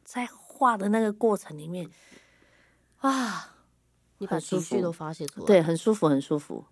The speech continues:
Speaker 1: 然后再来就是给自己一个独处的时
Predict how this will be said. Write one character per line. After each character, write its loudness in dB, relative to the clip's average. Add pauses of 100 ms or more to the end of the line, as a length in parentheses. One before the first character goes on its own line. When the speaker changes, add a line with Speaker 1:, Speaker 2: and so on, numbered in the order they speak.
Speaker 1:
然 2
后 8
再 8
来 6
就 0
是 0
给 2
自 -4
己 0
一 0
个 2 (140)
独 10
处 6
的 8
时 -2